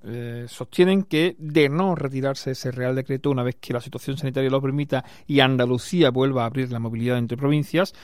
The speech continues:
pues los tractores van a volver a salir hasta a la calle.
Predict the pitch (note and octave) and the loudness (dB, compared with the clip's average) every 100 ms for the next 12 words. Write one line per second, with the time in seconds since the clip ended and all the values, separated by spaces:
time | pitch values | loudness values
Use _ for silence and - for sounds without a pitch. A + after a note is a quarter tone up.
0 | - - - - C#3+ C#3+ B2 - C3 C#3 | -20 -20 -8 2 4 4 -2 -4 -2 0
1 | C#3 B2 A2+ A2+ A#2+ A#2 A#2+ A#2+ A#2+ - | 0 -2 -4 -2 -4 -4 -4 -2 -2 -6
2 | G2+ G#2+ - G#2+ G2+ F2 D2+ G2 - - | -8 -8 -10 -10 -8 -10 -10 -12 -14 -20